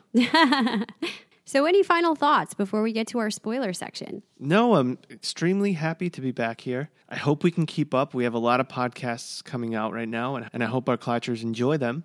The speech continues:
Speaker 2: Just a quick reminder, we, we are also releasing a Magicians episode tomorrow and a Patreon episode, a coffee break,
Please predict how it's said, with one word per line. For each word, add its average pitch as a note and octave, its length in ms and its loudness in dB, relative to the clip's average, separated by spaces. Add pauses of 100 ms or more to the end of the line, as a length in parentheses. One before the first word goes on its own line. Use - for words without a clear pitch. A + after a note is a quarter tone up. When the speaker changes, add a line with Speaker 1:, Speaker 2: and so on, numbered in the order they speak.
(320)
Speaker 2:
Just C3 200 -4
a - 40 -6
quick - 240 -2
reminder, C3+ 480 2
we, B2 400 -2 (260)
we B2+ 140 2
are A#2 100 4
also C#3 320 0
releasing C3 480 0
a A2 40 -4
Magicians D#3+ 760 -2 (120)
episode D3+ 480 -4
tomorrow B2 580 0 (440)
and A#2 640 -2 (100)
a A#2 220 -4
Patreon D#3 480 0
episode, A2 440 -6
a - 80 -6
coffee C#3+ 340 -4
break, - 440 -10